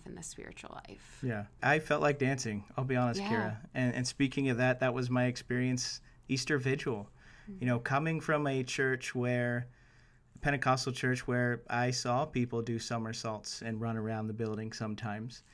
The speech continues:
Speaker 2: I never did that in my experience in that church because, uh, i-, if you saw me doing that,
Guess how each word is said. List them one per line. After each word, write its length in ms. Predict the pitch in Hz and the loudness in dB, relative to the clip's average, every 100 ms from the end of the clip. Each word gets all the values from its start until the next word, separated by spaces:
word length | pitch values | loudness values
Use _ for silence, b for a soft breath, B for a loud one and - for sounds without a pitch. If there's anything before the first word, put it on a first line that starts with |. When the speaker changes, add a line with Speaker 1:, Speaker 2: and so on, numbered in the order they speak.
| B B - | B B -2
Speaker 2:
I 120 | 165 | 4
never 280 | 196 190 165 | 6 6 6
did 220 | 139 147 | 6 4
that 260 | 123 104 82 - | 4 0 -2 -2
in 100 | 123 | 2
my 140 | 120 | 2
experience 640 | 113 - 120 113 110 - - | 2 0 -2 0 -2 -6 -8
in 140 | - 113 | -4 0
that 180 | 117 - | 0 -2
church 360 | 123 113 - | 0 0 0
because, 600 | - 117 120 113 - - - | -4 0 0 0 -2 -8 -10
uh, 340 | 127 117 113 110 | -6 -6 -6 -4
i-, 220 | 120 120 | -2 -2
if 180 | 123 123 | -2 -2
you 40 | |
saw 220 | 123 - 139 | 0 2 2
me 160 | 135 | 4
doing 300 | 123 123 120 | 2 4 4
that, 260 | 120 117 | 4 2